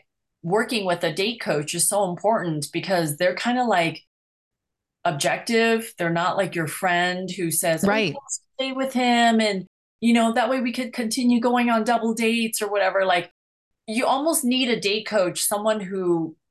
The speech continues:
Speaker 1: kinda is more objective, that can help you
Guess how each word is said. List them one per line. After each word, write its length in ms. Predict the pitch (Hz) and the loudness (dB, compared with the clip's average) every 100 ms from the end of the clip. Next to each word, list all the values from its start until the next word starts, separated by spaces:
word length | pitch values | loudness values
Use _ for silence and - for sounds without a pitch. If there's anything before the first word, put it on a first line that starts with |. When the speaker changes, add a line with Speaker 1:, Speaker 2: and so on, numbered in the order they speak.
| _ _ _ _ _ _ _ - | _ _ _ _ _ _ _ -6
Speaker 1:
kinda 340 | 208 202 185 | -4 0 0
is 200 | - 170 | -2 -4
more 500 | 175 180 180 170 - - | 0 2 4 2 -2 -2
objective, 720 | 170 143 185 180 185 170 151 | -4 -2 -2 -2 -4 -2 -2
that 160 | 160 214 | -4 -4
can 120 | 175 | -6
help 380 | 147 196 202 - | -4 0 -2 -4
you 420 | 185 170 160 156 | 0 0 0 -6